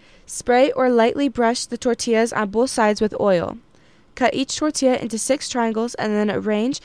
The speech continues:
in one layer on the baking sheets.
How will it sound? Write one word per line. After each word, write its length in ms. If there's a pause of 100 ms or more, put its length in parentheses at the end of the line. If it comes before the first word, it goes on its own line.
(160)
in 220
one 260
layer 440 (280)
on 200
the 80
baking 340
sheets. 380